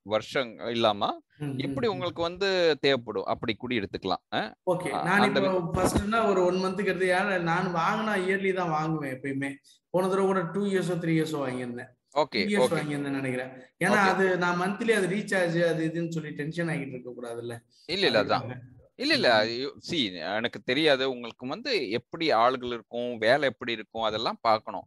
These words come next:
Speaker 1: இல்லையா? நம்ம
Speaker 2: ம்.
Speaker 1: வந்து காசு எதுக்காக சம்பாதிக்கணும், நம்ம எப்படி அது வந்து யூட்டிலைஸ் பண்றது,
Speaker 2: யூஸ்
Speaker 1: அதான் முக்கியம்.
Speaker 2: பண்றோன்றதுதான். சார், அந்த டாரிஃப் கொஞ்சம் காமிக்க முடியுமா?
Speaker 1: எது? ஆமாமா,
Speaker 2: Yeah.
Speaker 1: கண்டிப்பா. இதாங்க,
Speaker 2: Yes, sir.
Speaker 1: இருக்கிற ஆஃபர்ஸ் தானே?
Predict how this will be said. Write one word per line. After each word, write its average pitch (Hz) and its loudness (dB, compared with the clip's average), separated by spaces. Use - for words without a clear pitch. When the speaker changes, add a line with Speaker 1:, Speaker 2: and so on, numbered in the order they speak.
Speaker 1:
இல்லையா? 143 -2
நம்ம 110 -2
Speaker 2:
ம். 107 0
Speaker 1:
வந்து 196 -6
காசு 180 0
எதுக்காக 165 -2
சம்பாதிக்கணும், 143 -6
நம்ம 127 0
எப்படி 160 -4
அது 180 0
வந்து 180 -6
யூட்டிலைஸ் 180 -4
பண்றது, - -
Speaker 2:
யூஸ் 135 2
Speaker 1:
அதான் 151 2
முக்கியம். 131 -4
Speaker 2:
பண்றோன்றதுதான். 123 -8
சார், 226 0
அந்த 214 4
டாரிஃப் 240 6
கொஞ்சம் 190 2
காமிக்க 180 0
முடியுமா? 165 -4
Speaker 1:
எது? 151 6
ஆமாமா, 202 0
Speaker 2:
Yeah. - -4
Speaker 1:
கண்டிப்பா. 107 -4
இதாங்க, 131 2
Speaker 2:
Yes, 127 8
sir. 113 2
Speaker 1:
இருக்கிற 170 4
ஆஃபர்ஸ் 175 0
தானே? 165 0